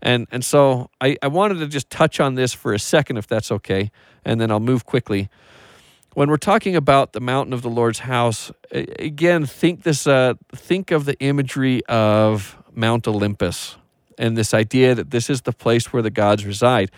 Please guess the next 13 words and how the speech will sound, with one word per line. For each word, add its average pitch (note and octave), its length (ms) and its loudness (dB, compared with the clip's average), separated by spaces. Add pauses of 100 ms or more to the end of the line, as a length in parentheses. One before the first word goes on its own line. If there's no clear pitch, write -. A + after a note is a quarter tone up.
(400)
And C#3+ 100 0
then D3 140 4
think F#3+ 300 0
when D#3+ 160 0
Christ E3 500 0
comes A2+ 640 -2 (120)
in B2 80 0
the A#2 80 -4
New B2 100 -2
Testament C3 480 0
and A#2 80 -4
he A#2 80 0
says, A#2 400 2